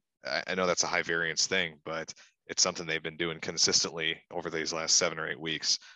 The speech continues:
So, um, potentially getting those, those other guys back after the bye would only, you know, add to that ability. And so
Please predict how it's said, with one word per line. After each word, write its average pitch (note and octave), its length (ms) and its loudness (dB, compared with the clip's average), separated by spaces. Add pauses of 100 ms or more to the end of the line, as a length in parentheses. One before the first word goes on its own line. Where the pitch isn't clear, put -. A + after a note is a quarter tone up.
(120)
So, D#2 420 2 (120)
um, D#2+ 340 -4 (800)
potentially A#2 360 6
getting A2+ 200 4
those, G#2+ 320 6
those G2+ 180 4
other G#2+ 160 6
guys G2+ 220 6
back G2+ 260 4
after F#2+ 220 0
the E2 140 -8
bye F2 260 2
would E2 340 -4
only, F2 460 -2 (240)
you F2 80 0
know, D#2+ 60 -4
add E2 260 0
to - 80 -2
that D#2 180 0
ability. D#2 420 0
And D2 140 -4
so D2+ 300 0